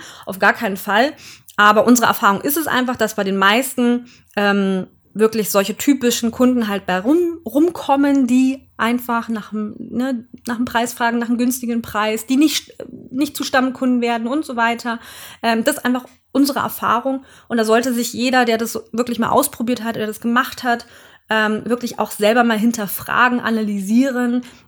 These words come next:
was kommen da wirklich für Kunden, welche Kunden sind wirklich langfristig bei mir geblieben, ist es wirklich die richtige Strategie? Denn... Ähm,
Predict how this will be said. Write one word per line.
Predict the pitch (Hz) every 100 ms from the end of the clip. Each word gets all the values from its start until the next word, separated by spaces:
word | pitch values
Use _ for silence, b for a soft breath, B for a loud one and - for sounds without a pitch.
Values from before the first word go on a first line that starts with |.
| -
was | 214 247 -
kommen | 233 247 247
da | 226
wirklich | 226 233 214
für | 214
Kunden, | 202 254 262 254 262 254 254 B B B _
welche | 202 202 214 254 277
Kunden | 262 - 277 285
sind | 247 233
wirklich | 220 240 202
langfristig | 220 214 269 - 277 - 247 -
bei | 262
mir | 254 254
geblieben, | 247 226 240 247 247 247 B B B
ist | 285 285
es | 285 247
wirklich | 277 254
die | 247
richtige | 247 285 - 240
Strategie? | 233 - 247 233 214 240 269 285 - B B B -
Denn... | 226 226 226 -
Ähm, | 214 220 214 214 220